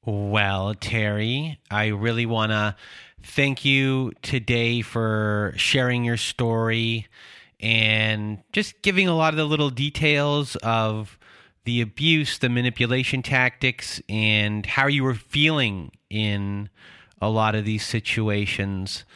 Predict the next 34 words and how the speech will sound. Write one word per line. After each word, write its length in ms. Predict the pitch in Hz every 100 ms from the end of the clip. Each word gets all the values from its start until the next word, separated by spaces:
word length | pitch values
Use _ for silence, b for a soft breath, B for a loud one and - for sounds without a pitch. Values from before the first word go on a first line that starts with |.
| B B B B -
and 960 | 107 107 107 104 104 104 101 - -
for 240 | - - 110
your 140 | 110
words 340 | 107 113 117 117
of 200 | 101 110
wisdom 580 | 104 101 107 104 104 101
as 340 | 98 98 95 -
well. 360 | 98 98 98
And 100 | 101
I 80 | 101
can't 340 | - 113 98 -
thank 220 | 110 -
you 80 | 104
enough 220 | 104 101
for 180 | - 101
being 380 | - 113 113
here 200 | 113 120
with 200 | 117 113
us 180 | 117 -
today, 640 | - 113 117 117 117 110 - B B B -
sharing 640 | - - 117 110 113 107
everything, 480 | 104 107 - 110 107
just 120 | 101
letting, 540 | 107 104 107 107 95 - 95
uh, 20 |
everything 720 | 95 87 107 110 113 110 110
be 180 | 107 110
seen. 680 | - - 135 135 135 139 147 B B B B B -
And 1080 | 113 113 107 107 104 104 104 104 104 98 -
you 160 | 110 113
did 120 | 113
a 60 | 107
great 300 | 113 113 -
job, 600 | 110 104 104 101 92